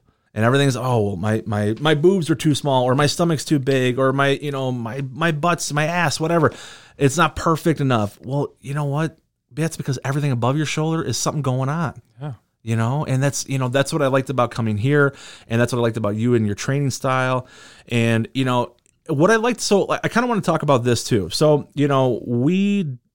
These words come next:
Speaker 1: uh, n-, if you look in the gym, and I, well, I'm gonna post some pictures too. If you look in the gym, there's not one piece of cardio equipment in here.
Speaker 2: No.
Speaker 1: No treadmill.
Speaker 2: Nope.
Speaker 1: No elliptical. No, you know, row machine. Nothing. So tell me why,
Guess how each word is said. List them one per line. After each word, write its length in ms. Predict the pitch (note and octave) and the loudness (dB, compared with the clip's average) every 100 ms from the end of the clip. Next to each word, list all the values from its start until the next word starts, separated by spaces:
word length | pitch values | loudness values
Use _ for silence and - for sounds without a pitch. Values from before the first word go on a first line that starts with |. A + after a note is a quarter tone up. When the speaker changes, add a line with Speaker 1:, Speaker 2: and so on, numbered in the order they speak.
| - | -4
Speaker 1:
uh, 260 | B2 A#2 - | 0 2 2
n-, 140 | C#3 | -2
if 80 | B2 | 2
you 100 | C#3 | 2
look 140 | F#3+ G3+ | 4 4
in 60 | |
the 80 | F3+ | 2
gym, 340 | B2+ A2 G#2 G#2+ | 2 0 0 0
and 180 | A2 A2 | -2 0
I, 80 | A2+ | -2
well, 220 | B2 B2+ - | 0 0 2
I'm 100 | B2+ | 2
gonna 120 | C3+ | 2
post 200 | B2 G#2+ | 2 0
some 100 | G2 | 0
pictures 340 | G2+ - F#2 - | -4 -4 -6 -2
too. 200 | G#2 F#2+ - - - - | -2 -2 -10 -20 -20 -16
If 80 | - | -2
you 40 | D3+ | 2
look 80 | |
in 80 | F3+ | 4
the 60 | C3 | 4
gym, 200 | A#2 A2 | 4 4
there's 160 | B2+ | 4
not 160 | D#3+ A2+ | 4 2
one 260 | A2 C#3 D3+ | 2 2 0
piece 300 | - C3 - | -2 -4 -4
of 120 | G2+ | -8
cardio 300 | - G#2 F#2+ | -4 -2 -2
equipment 340 | - - E2 D#2+ | -6 -10 -10 -8
in 80 | |
here. 220 | F#2+ - - - | -10 -12 -16 -6
Speaker 2:
No. 160 | A#2 G2+ | -4 0
Speaker 1:
No 160 | G#2 | 0
treadmill. 680 | G#2 - C#3+ D3 D3 C#3+ C#3+ - | 0 2 2 2 2 2 0 -2
Speaker 2:
Nope. 200 | A2+ - - | -4 -4 -8
Speaker 1:
No 400 | G#2+ G#2 G2+ G2+ G2+ G2+ G2+ | -8 -2 2 2 2 0 2
elliptical. 880 | A2+ - D3+ C#3+ C#3+ C#3 C#3 C#3 C3+ - | 2 2 0 2 4 4 2 0 -4 -6
No, 640 | G#2 G2+ G2+ G2+ G2+ G#2+ A2 | -2 0 0 0 -2 -2 -2
you 100 | G#2 | -2
know, 240 | F#2+ F#2+ G2+ | -2 -6 0
row 240 | A#2+ D3+ | 4 4
machine. 540 | D3+ C3+ D3+ D3 C#3+ B2+ | 4 0 0 0 0 0
Nothing. 380 | C3 - - - _ - | -2 -4 -14 -18 _ -2
So 160 | - | 0
tell 280 | C#3 - A#3 | 2 2 0
me 120 | B3 | 0
why, 600 | F#3+ C#3+ C3 B2+ B2+ B2 | 2 2 2 2 2 2